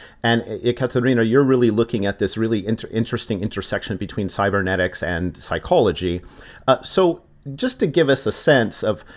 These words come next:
what is cybernetics, uh, Slava, do you wanna start?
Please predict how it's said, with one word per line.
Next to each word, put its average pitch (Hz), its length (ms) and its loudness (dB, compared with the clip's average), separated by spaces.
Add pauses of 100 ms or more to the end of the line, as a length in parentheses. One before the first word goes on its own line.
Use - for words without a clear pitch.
(140)
what 247 320 2
is 143 180 4
cybernetics, 80 1040 0 (100)
uh, - 180 -2
Slava, 127 420 2
do 131 80 -4
you 127 100 -2
wanna 127 160 -2
start? 147 460 -6